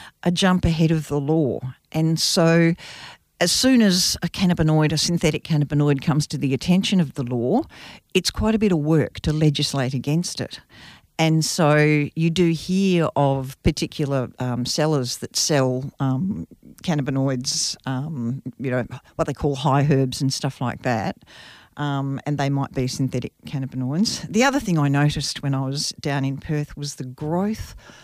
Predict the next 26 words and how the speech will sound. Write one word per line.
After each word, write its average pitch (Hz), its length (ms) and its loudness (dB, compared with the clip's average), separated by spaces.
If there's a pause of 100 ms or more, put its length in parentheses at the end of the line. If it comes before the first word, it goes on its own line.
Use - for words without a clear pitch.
(560)
of 143 200 -6
stores 170 720 0
that 151 160 -2
are 131 120 -2
selling 151 760 2 (840)
inhalants. 147 840 -2 (340)
And 143 400 -2
again, 151 340 2
we 175 100 4
haven't 156 160 2
got 147 160 0 (440)
that - 200 0 (640)
problem 151 420 0
so 147 220 0
much - 420 -2
up - 180 -6
here, 147 420 -2 (640)
but - 160 2 (340)
TikTok, - 600 -6 (140)
I 143 120 -4
think 139 340 -6 (340)
the, 147 600 0 (160)
you 147 240 -6
know, 143 200 2
like, 147 200 0
the, 151 180 -2